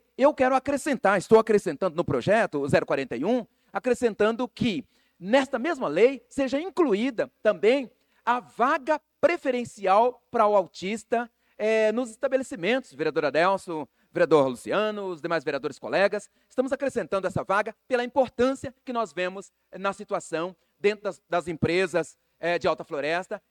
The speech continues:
e nos estacionamentos, a necessidade do autista ter preferência, porque ele é uma criança ou um adolescente que, de repente, a distância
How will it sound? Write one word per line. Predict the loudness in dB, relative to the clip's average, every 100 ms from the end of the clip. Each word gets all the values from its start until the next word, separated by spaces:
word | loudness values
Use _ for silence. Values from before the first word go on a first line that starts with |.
| _
e | -6 -4 -2
nos | -2 -4
estacionamentos, | -4 -6 -4 -6 -6 -8 -12 _ _
a | -4
necessidade | -4 -4 -8 -4 -4 -4
do | -6 -4
autista | -4 -6 -8 -8
ter | -4 -4
preferência, | -4 -6 -6 -6 -10 -18 _ _ -8
porque | -6 -2 0 0 -2 _ _ 4
ele | 4 4
é |
uma | 0 -2
criança | -4 -2 -2 -2 -4 -8 -2
ou | 0 2
um |
adolescente | 0 -4 -6 -6 -8 -8
que, | -8
de | -6
repente, | -6 -4 -6 -6 -10 _ _ 0
a | 0
distância | 0 -12 -4 0 0 -2 -4